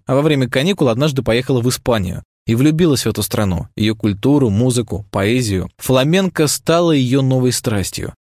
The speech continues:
С тех пор она каждый год старалась вырваться туда на пару недель.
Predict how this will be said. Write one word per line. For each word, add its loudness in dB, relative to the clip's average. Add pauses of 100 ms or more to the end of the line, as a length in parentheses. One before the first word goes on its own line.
(240)
С -10
тех 0
пор 2
она 2
каждый 0
год 2
старалась 0
вырваться 2
туда -2
на -2
пару -2
недель. 0